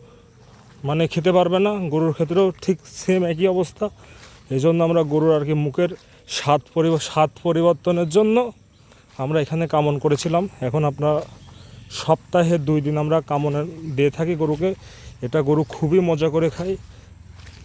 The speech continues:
আর একটা বিষয় আমি যেটা দেখছি, সেটা হচ্ছে কামন কিন্তু ঘাসের থেকে, মানে, বড় ঘাসের থেকে কম ব্যাকআপ দেয় না,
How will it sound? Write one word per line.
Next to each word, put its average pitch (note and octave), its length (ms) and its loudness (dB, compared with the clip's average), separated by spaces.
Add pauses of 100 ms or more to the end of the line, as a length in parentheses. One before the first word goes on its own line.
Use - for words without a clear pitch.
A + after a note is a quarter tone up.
(140)
আর D3 160 2
একটা D3+ 220 0
বিষয় F#3+ 360 2
আমি F#3+ 160 2
যেটা F3+ 220 0
দেখছি, D#3+ 400 -4
সেটা D#3 240 0
হচ্ছে F3 360 -2 (1160)
কামন G3 400 4
কিন্তু A#3 240 2
ঘাসের E3 380 -2 (120)
থেকে, A3+ 280 2
মানে, G3+ 240 0
বড় F3 360 2
ঘাসের D#3+ 320 -4
থেকে G#3 200 0
কম E3+ 320 2
ব্যাকআপ D3+ 260 0
দেয় A2+ 180 -2
না, G#2 160 -4